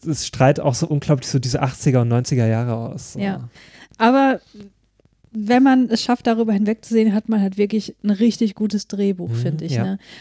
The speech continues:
Speaker 2: Weil allein dieser, ich meine, das basiert ja auch wieder, ist es nicht auch wieder eine Kurzgeschichte
Speaker 1: Ja,
Speaker 2: von
Speaker 1: das ist, äh, von Philip K. Dick.
Speaker 2: Genau.
Speaker 1: Mhm.
Speaker 2: Ähm, wo mit dem Gedanken gespielt wird, was ist, wenn wir uns Gedanken einpflanzen lassen können.
Speaker 1: Mhm.
Speaker 2: Ähm,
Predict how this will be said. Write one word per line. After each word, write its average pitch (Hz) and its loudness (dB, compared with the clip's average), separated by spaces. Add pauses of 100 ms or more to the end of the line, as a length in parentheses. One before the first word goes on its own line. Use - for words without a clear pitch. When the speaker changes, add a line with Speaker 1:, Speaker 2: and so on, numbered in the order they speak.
(140)
Speaker 2:
Weil 208 2
allein 220 4
dieser, 220 0
ich 196 -6
meine, 214 2
das 214 -4
basiert 214 0
ja 226 -2
auch 233 -8
wieder, 240 -2
ist - -10
es - -14
nicht 233 0
auch 220 -4
wieder 233 -2
eine 220 0
Kurzgeschichte - -4
Speaker 1:
Ja, 135 6
Speaker 2:
von 160 4
Speaker 1:
das 143 2
ist, - -2 (100)
äh, 123 4
von 120 -2
Philip 120 -2
K. 113 -4
Dick. 104 -12
Speaker 2:
Genau. 214 2
Speaker 1:
Mhm. 170 -8 (420)
Speaker 2:
Ähm, 208 0 (580)
wo 220 2
mit 226 4
dem 226 2
Gedanken 220 0
gespielt 226 -4
wird, 214 -2
was 202 -2
ist, 220 -4
wenn 202 0
wir 202 0
uns 202 -6
Gedanken 214 -2
einpflanzen 185 -6
lassen 175 -6
können. 175 -6
Speaker 1:
Mhm. 110 -6 (240)
Speaker 2:
Ähm, 196 0